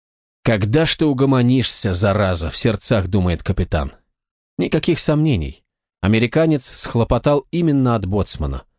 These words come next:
Он на дух не переносит тех, кто лопочет по-английски. Любопытно, куда он успел запрятать свой здоровенный нож, который у него неизменно за поясом.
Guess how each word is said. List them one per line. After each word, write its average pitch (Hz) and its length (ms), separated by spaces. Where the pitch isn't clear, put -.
Он 135 220
на 175 180
дух 165 200
не 139 120
переносит 127 520
тех, 135 320
кто - 180
лопочет 113 440
по-английски. 80 680
Любопытно, 127 580
куда 135 280
он 131 100
успел 131 500
запрятать 110 640
свой 104 260
здоровенный 104 640
нож, 131 380
который 92 420
у 98 60
него 95 220
неизменно 104 540
за 120 140
поясом. - 560